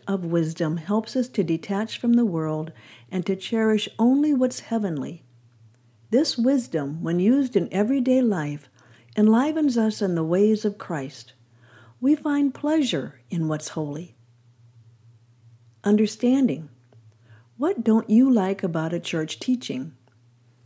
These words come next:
What is doubtful about the ways of faith? Ask the Holy Spirit for understanding, and you will be enlightened. You will increasingly gain a fuller awareness of the wisdom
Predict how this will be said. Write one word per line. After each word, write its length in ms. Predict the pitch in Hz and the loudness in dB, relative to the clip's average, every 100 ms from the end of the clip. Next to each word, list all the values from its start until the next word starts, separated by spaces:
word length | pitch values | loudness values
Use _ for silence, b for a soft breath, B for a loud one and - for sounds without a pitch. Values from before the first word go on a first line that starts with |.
| - | -8
What 300 | 208 254 311 | 0 0 0
is 280 | 277 285 254 | -2 -2 -2
doubtful 640 | - 170 202 220 - - 233 | -8 -2 0 0 -4 0 2
about 320 | 202 185 - | 2 0 -2
the 80 | 185 | -2
ways 380 | 160 165 170 | 0 0 0
of 100 | 202 | -2
faith? 420 | - 262 247 156 - _ - _ _ _ _ b b b - | -2 -2 -2 -6 -20 _ -20 _ _ _ _ b b b -6
Ask 380 | 180 196 - 277 | -2 -2 -4 -4
the 140 | 285 | 0
Holy 260 | 254 262 247 | 4 4 2
Spirit 400 | - 185 175 - | 0 -2 -2 -4
for 180 | - | -6
understanding, 840 | 185 208 226 - 175 156 151 151 165 b b b | -2 0 -2 -2 -4 -2 -4 -6 -10 b b b
and 220 | 170 175 | 0 2
you 80 | 185 | 2
will 140 | 247 | 2
be 280 | 208 170 175 | 2 0 0
enlightened. 640 | 208 220 240 277 - 139 - _ b b b _ | 2 4 4 0 -6 -8 -12 _ b b b _
You 140 | 196 190 | 4 4
will 200 | 190 185 | 4 2
increasingly 800 | 180 180 - 294 - 311 277 269 | 0 -4 0 -2 0 0 2 4
gain 320 | 208 202 196 | 4 2 0
a 80 | 156 | -4
fuller 340 | - 196 247 | -2 0 2
awareness 640 | 285 254 208 196 202 196 - | 2 4 2 2 0 -2 -6
of 220 | 175 156 | -6 -4
the 100 | 156 | -4
wisdom 480 | 151 185 202 233 | 0 0 2 2